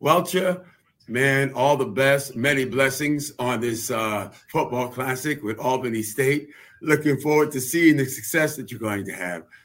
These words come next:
And, and thank you so much for talking to us here at Captains and Majors. Uh, if,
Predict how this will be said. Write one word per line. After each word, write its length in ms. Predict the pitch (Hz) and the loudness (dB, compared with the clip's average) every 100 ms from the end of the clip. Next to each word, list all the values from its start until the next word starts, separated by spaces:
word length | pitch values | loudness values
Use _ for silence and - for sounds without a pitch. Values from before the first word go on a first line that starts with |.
| _ _ | _ _
And, 160 | 156 156 | 2 4
and 180 | 143 | 2
thank 180 | 214 196 | 4 2
you 80 | 156 | 0
so 160 | 143 147 | -2 2
much 200 | 139 127 | 2 0
for 80 | |
talking 380 | 104 143 123 117 | -2 0 0 -4
to 180 | 110 110 | -4 -4
us 120 | 104 | -2
here 200 | 117 104 | 0 0
at 120 | 98 - | 0 2
Captains 460 | 127 117 117 104 | 0 0 -4 -6
and 120 | 98 | -4
Majors. 440 | 104 117 107 92 - - - _ | -2 -2 -2 -8 -14 -20 -20 _
Uh, 280 | 123 120 117 - | 0 2 2 2
if, 280 | 151 147 | 2 0